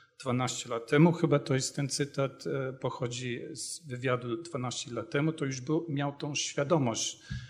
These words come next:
że nie wystarczy, że to jest po prostu,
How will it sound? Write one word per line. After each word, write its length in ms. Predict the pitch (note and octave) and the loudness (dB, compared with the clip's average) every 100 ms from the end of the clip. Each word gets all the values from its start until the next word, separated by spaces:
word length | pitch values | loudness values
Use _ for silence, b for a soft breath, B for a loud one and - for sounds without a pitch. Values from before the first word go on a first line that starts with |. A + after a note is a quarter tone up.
| B - | B -10
że 500 | C3+ B2+ B2 B2 - B B B B | -6 -2 0 -2 -4 B B B B
nie 180 | D#3+ E3+ | -2 0
wystarczy, 500 | E3+ - D#3 - C3+ | 0 4 4 4 2
że 140 | A#2 | 0
to 120 | - A#2 | 0 -2
jest 180 | A2 | -2
po 80 | A#2 | -4
prostu, 560 | A#2 A2 - A#2 A2+ | -4 -4 -4 -4 -4